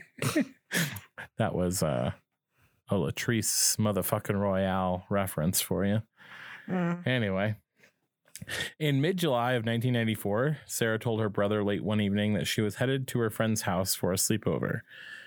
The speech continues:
Speaker 1: The friend only lived two blocks away, and everything seemed normal until their mother received a phone call that Sarah had not made, uh, made it to her counseling appointment for the next day.
Speaker 2: Okay. Only two blocks away, though. I mean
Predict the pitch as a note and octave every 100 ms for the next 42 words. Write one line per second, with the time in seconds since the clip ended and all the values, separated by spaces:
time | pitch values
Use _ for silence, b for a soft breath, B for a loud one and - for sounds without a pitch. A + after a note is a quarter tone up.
0 | B B B - A#2 A#2 A2+ A#2 A#2 A2
1 | A2+ A#2 - - A#2+ A#2 A#2 - A2+ C3
2 | C#3 C3+ A2+ A2 G#2+ G#2+ - - C3 D3+
3 | D3 C#3 B2 B2 A2+ G2+ G#2+ G#2+ G#2 G2+
4 | G2 A#2 G#2 G2+ G#2 G#2+ G#2 F#2 G#2+ F#2+
5 | F2+ G2+ G2+ - F#2+ G2 G#2+ - - G#2
6 | G2 G2+ F#2+ - B B B B B C#3+
7 | D3 A#2+ A2+ G#2+ G2+ _ G#2 G#2 G#2 G#2+
8 | A2 - - A2 G2+ G2 F2+ F2 - A#2
9 | - D2 - - D2 D#2 - F2 - -
10 | - - - - _ _ - B3 - E3+
11 | F#3 - _ C4 D4+ F#4 - D4 B3 C4
12 | - F3+ G3+ A#3 D3 C#3+ D#3+ E3+ F3 E3+
13 | E3+ E3